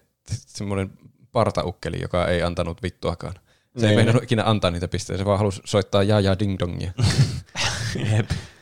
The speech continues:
Speaker 3: Se oli kyllä hauska.
Speaker 1: Mä en tiedä, <laughs> oliko ne, niinkö ne juontajat niin mukana siinä vitsissä, vai oliko ne, että okei, voitko antaa nyt ne pisteet?
Speaker 2: Se näytti siltä, että se on jossakin kalasataamassa ja
Speaker 3: Niin.
Speaker 2: vaan joku normikalastaja sieltä otettu.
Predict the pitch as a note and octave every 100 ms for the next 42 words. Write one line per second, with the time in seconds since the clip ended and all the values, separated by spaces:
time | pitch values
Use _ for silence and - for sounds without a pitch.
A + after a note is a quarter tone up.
0 | _ _ _ _ _ - A#2 E2+ F2 E2
1 | E2+ E2+ B2+ A#2+ B2 A2+ D3+ B2 A#2 B2+
2 | G2+ - _ - - - G#2+ G2+ G#2 G2+
3 | A2 G2 G2 E2+ F2 G2+ F#2+ G2+ F#2+ F2+
4 | F2+ F2 F#2+ - - F#2+ F2+ F2+ F#2 G2
5 | - - _ A#2+ A#2 - D3 E3+ F#3+ -
6 | _ - - - - A#2+ A#2+ B2+ B2+ B2+
7 | A#2 A#2 - A#2 - - - B2 - -
8 | - G#2 G#2 - F#2 F2+ A2 G#2 G#2+ G#2
9 | G2+ G2 F2+ F2 F#2 - G#2 G2 G2 F#2
10 | F2+ E2+ E2+ G#2+ G#2 G#2 G#2+ G#2 G2+ G2+
11 | G2+ G2+ G2 - G2 A2+ G#2+ G#2+ A2 G2
12 | A2 A2+ -